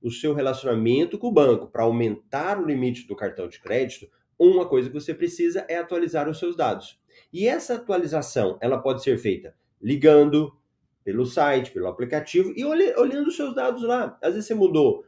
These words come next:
o telefone, às vezes mudou o endereço, às vezes mudou o trabalho, né? Ou mandando também a sua declaração de imposto de renda. Então, o que que o banco vai fazer? Ele vai achar excelente, atualizou os dados.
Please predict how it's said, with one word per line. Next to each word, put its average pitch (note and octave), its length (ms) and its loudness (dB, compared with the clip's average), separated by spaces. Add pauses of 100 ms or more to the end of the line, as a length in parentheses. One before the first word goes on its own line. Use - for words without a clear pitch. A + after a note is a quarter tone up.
o B2+ 100 -12
telefone, B2+ 840 2
às G#2+ 160 -4
vezes A#2+ 160 -6
mudou A#2 260 -2
o - 20 2
endereço, B2 640 -2
às G2 80 -8
vezes G2 140 -12
mudou G#2+ 260 -4
o G#2 80 -10
trabalho, A#2 640 -4
né? C#3 200 -2 (500)
Ou A#3 500 8 (160)
mandando F#3+ 760 2
também D#3+ 540 0
a C#3+ 60 -14
sua E3 240 -6
declaração D3+ 560 -4
de D#3+ 100 -8
imposto D3+ 380 -4
de F3+ 100 -4
renda. B2+ 460 -2 (320)
Então, F2+ 140 -14
o - 40 -18
que G2+ 140 -12
que - 80 -16
o A2 40 -8
banco G#2 280 -2
vai C3 140 -2
fazer? A3+ 500 -2 (180)
Ele G#3 160 -2
vai G#3 160 -2
achar - 320 -8
excelente, G3 800 -2 (140)
atualizou F3+ 540 -2
os F#3 100 -2
dados. A#2+ 420 -4